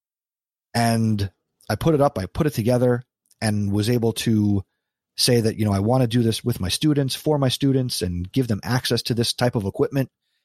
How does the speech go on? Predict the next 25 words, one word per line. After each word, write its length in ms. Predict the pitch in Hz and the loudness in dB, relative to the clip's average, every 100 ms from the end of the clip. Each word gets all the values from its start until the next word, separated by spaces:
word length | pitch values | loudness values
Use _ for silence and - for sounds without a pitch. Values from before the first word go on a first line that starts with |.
| _ - | _ -4
and 560 | 107 107 101 98 92 | -2 0 0 -2 -2
be 100 | 113 | 0
able 160 | 110 98 | 0 0
to 200 | 95 - _ _ _ _ _ _ _ - | -4 -6 _ _ _ _ _ _ _ -4
integrate 400 | 156 151 123 113 | 0 0 0 0
podcasting 640 | - 113 - 113 110 107 | 0 -2 0 0 0 0
into 160 | 104 110 | -2 0
what 160 | 113 117 | 0 0
I'm 140 | 107 | 0
doing 240 | 107 107 | 0 0
in 80 | 104 | 0
a 40 | 95 | 0
social 260 | 107 - | -2 -2
studies 260 | - 98 87 | -4 -4 -2
classroom 540 | 131 123 - 110 110 - _ _ _ - | 0 0 0 -2 -2 -4 _ _ _ -4
and 100 | 120 | 0
also 480 | 110 - 104 101 95 _ _ | 2 2 0 0 -2 _ _
in 140 | 127 107 | -2 0
my 80 | 104 | 0
school 320 | - 117 113 | 0 0 0
and 180 | 120 113 | 0 -2
the 40 | |
community, 520 | - 113 101 73 - _ _ _ _ _ _ _ - | 0 -2 -2 -4 -14 _ _ _ _ _ _ _ -4
noting 380 | 123 123 113 104 | 2 4 4 2
that 240 | 107 104 | 0 0